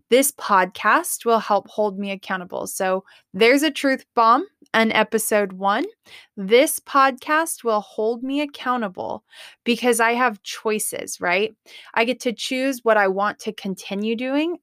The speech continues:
I get to choose what I want to stop doing. And I get to choose what I'm going to start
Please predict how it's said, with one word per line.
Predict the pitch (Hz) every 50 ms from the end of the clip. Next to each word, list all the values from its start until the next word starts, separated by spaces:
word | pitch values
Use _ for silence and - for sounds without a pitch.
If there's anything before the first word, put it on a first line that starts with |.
| _ _
I | 240
get | 247 269 277
to | - 247
choose | 220 - - - - 311 294 302 320 320 330 320 285 277
what | 269 285
I | 277 262 247
want | 233 233 220 202 -
to | - - 196
stop | - - - - - - 185 196 226 233 _ _ _
doing. | - 294 302 302 320 330 339 349 349 - - - - - - -
And | - 240
I | 254
get | 254 277 277
to | 294 285
choose | - - - - 320 320 339 349 359 320 311
what | 294 302 302
I'm | 294 285 269
going | 247 262 254 247 240
to | - 269 254
start | 226 - - - - - - - 202 214 233 226 - -